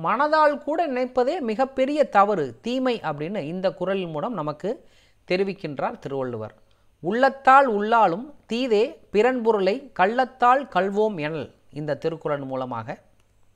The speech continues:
இன்றைய திருக்குறள் உங்களுக்கு பிடித்திருக்கும் என நம்புகிறேன்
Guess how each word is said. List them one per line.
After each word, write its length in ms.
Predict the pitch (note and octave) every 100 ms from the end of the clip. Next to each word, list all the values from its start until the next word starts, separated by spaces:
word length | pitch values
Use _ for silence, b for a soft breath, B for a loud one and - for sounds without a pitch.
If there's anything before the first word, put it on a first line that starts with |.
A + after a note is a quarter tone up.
| _ _ _ _ _ _
இன்றைய 380 | G#3+ C4 C4 B3+
திருக்குறள் 400 | A#3 B3 A#3+ A3+
உங்களுக்கு 420 | G3 F#3 E3+ D#3+
பிடித்திருக்கும் 580 | E3 F3+ F3+ D#3+ E3 D#3
என 140 | C#3
நம்புகிறேன் 640 | C3 C#3 C3+ C#3 A#2+ G#2